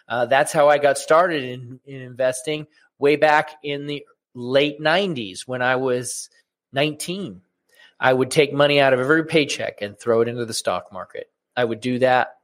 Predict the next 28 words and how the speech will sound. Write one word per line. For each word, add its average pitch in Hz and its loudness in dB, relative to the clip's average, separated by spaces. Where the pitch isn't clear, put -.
just - -12
consistently. 131 -4
One 196 4
of 196 2
the 185 2
best 170 4
things 165 2
that 156 2
I 143 4
ever 143 2
started 127 0
to 131 -8
do, 123 -2
and 120 -6
it 127 -4
has 127 -4
paid 127 -6
off 120 2
handsomely. 143 -10
And 139 0
if 139 -2
you're 143 2
not 165 4
a 143 2
trading 165 0
expert 143 0
or 139 2
you 143 -4